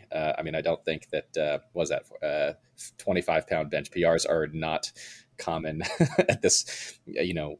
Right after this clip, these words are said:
with, uh, at this level of training advancement, I suppose. So I was very happy with that. And, um, it has kind of, as with most of these kind of milestones, so to speak,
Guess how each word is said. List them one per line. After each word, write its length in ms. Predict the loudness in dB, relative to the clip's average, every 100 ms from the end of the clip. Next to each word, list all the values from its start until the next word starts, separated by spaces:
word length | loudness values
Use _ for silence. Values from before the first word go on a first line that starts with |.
| _
with, 160 | -6 -6 _ -4
uh, 280 | -2 -2 -4 -8
at 80 | -2
this 180 | -2
level 280 | 0 0 0
of 160 | -2 -2
training 460 | 0 0 0 -6 _ _
advancement, 480 | -6 -2 -4 -4 -8
I 60 | -8
suppose. 340 | -4 -2 -2
So 240 | -2 -2 -4 _ -20 -2
I 80 | 4
was 180 | 4 4
very 220 | 8 10
happy 220 | 10 8
with 100 | 4
that. 260 | 8 8 6 0 -4
And, 440 | 0 0 -2 0
um, 340 | 2 2 0 -2
it 100 | -2
has 140 | -2 0
kind 200 | 4 4
of, 220 | 4 -6 -18 -20 -14 6
as 120 | 8
with 140 | 8 8
most 240 | 6 6
of 40 | 2
these 140 | 2
kind 160 | 0 -2
of 80 |
milestones, 640 | 0 0 2 2 2 0 -2
so 100 | -2
to 80 |
speak, 400 | -2 -2 -4 -6